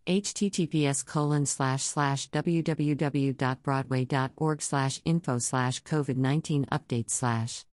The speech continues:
Charlotte Saint Martin, president of the Broadway League, said, "We're proud to continue setting the gold standard of covid health protocols in all our Broadway theaters in New York. We're equally proud to assure our ticket buyers' purchases are secure with our flexible Buy with Confidence refund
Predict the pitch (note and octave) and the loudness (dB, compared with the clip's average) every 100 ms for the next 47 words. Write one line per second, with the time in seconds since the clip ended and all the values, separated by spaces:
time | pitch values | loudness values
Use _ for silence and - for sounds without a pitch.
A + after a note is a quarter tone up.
0 | _ _ _ _ _ _ - - G#3 G3 | _ _ _ _ _ _ -4 0 2 2
1 | D#3 - C#3+ - C#3 C3+ C3+ C3 - - | 0 2 2 2 0 2 0 0 -4 -20
2 | - A3+ A#3 A3 G3 F#3 D#3 B2+ D#3 E3 | -2 0 2 2 4 4 0 0 0 2
3 | D#3 C3+ C3+ D3 C#3+ - C3+ B2+ B2+ - | 2 2 2 0 0 0 0 0 -4 -18
4 | - F#3+ G3 - G3 G#3+ G#3 - D3 E3 | -4 -2 -2 0 0 2 0 0 0 2
5 | D#3 C#3+ - D3 D3+ C3+ C#3 D3 D3 - | 2 2 0 2 2 2 2 0 0 -2
6 | D#3 D3+ D3 C3+ - D3+ C#3 C3+ C#3 C#3+ | 0 2 0 -2 -2 -2 0 0 -2 -4
7 | - D#3 C#3+ C3 C3+ B2 B2 C#3+ D3 C#3+ | -4 -2 -2 -2 0 0 -2 -2 0 2
8 | C3 B2 C#3 C#3 C#3 C3 C3 D3 C#3 C3 | 0 2 0 0 0 0 0 0 2 0
9 | C3 C3 B2+ B2+ C3+ B2 - - _ _ | 2 2 2 2 2 -2 -6 -20 _ _
10 | _ _ - G3 F#3+ G#3 A3 A#3+ F#3+ - | _ _ 0 2 2 0 2 4 4 2
11 | D3 C3+ C3 C3+ B2+ D3 C#3 C3 - D#3+ | 2 2 2 0 2 0 2 0 0 -2
12 | D#3+ - C3+ C3 B2 - E3+ D#3 C#3+ C#3+ | -2 0 0 0 -2 -2 -4 -2 -2 -2
13 | B2+ C3+ C3 C3 - D3 C3+ C3+ C3+ C3 | 0 0 -2 -4 0 0 2 0 0 -2
14 | - D#3+ - C#3+ B2 C3+ C3+ C3+ B2+ - | -2 -2 -2 -2 0 0 0 0 -2 0
15 | D3+ D#3+ C#3 C3 - C#3+ C3+ C#3 B2+ | 0 0 0 0 0 -2 0 0 0